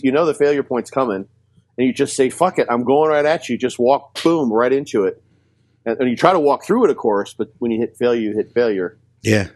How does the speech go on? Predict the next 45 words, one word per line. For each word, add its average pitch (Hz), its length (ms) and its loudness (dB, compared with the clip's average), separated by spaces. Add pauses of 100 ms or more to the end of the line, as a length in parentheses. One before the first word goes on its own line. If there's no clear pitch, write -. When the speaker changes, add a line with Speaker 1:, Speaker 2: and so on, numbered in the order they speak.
Speaker 1:
Um, 95 200 -6
Speaker 2:
Yeah, 117 120 4
that's 147 240 4
the, 147 100 6
Speaker 1:
actually 127 160 2
Speaker 2:
I 143 40 6
love 139 260 4
that 113 160 4
analogy. 101 600 2
I 98 60 4
use 107 340 2
that. 92 260 2
I, 98 200 2 (320)
I - 100 6
hear 147 240 6
you 120 340 4 (120)
in 117 80 4
my 104 160 2
head 110 480 2
when 101 180 4
I'm 92 140 4
doing 107 340 2
that, 87 320 0 (380)
and 92 100 2
I 101 60 4
just - 200 2
say 120 200 4
that. 92 240 0
I 90 160 0 (400)
say 110 180 6
to 98 80 0
myself, 101 340 2
"Just - 200 -4
walk 95 260 2
off 95 180 2
the 98 60 -2 (120)
cliff." 107 360 0 (720)
I 98 40 0
Speaker 1:
Yep. 98 80 4
Speaker 2:
like 98 140 0
that 95 140 0
a 95 40 2
lot. 92 180 2
Speaker 1:
Just - 140 -10
go. 113 320 0